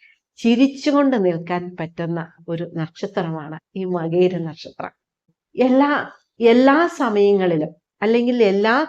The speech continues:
കാലഘട്ടങ്ങളിലും എപ്പോഴും എന്ത് ഗുണം ചെയ്താലും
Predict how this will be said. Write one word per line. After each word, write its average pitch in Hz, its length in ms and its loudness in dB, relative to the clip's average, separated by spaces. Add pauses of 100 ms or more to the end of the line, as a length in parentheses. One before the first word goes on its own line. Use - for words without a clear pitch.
കാലഘട്ടങ്ങളിലും 175 1160 -6 (280)
എപ്പോഴും 247 580 4
എന്ത് 233 380 4
ഗുണം 233 400 2
ചെയ്താലും 165 540 -2